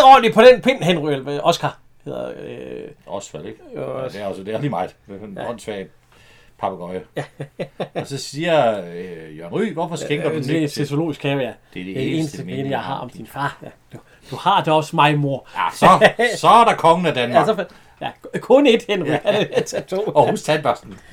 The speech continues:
Speaker 1: Ja, og, og så siger han, at, øh,
Speaker 2: Hun
Speaker 1: hun
Speaker 2: kvæler al lyst til at spise et stykke slik.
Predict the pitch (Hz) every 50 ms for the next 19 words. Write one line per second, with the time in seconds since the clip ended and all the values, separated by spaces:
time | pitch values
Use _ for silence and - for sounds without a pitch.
0 | 113 - - - 160 165 170 151 151 - - - - _ _ - 185 165 254 247
1 | - - 269 240 220 190 165 151 143 147 160 156 156 143 147 143 151 151 143 185
2 | 202 190 151 139 - - - 151 170 175 147 131 131 143 143 - - 135 127 -
3 | - 131 135 135 127 - - 107 - - 95 98 101